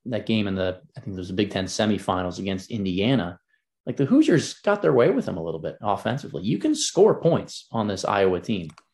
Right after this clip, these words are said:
And, and that's where, you know, Richmond is just so, they're a well-oiled machine on that end. They're old, they're experienced.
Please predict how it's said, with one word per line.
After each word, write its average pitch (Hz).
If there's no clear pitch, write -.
And, 107
and 107
that's 131
where, 113
you 101
know, 82
Richmond 107
is 90
just -
so, 113
they're 135
a 117
well-oiled 113
machine 90
on 85
that 82
end. 78
They're 82
old, 120
they're 87
experienced. 120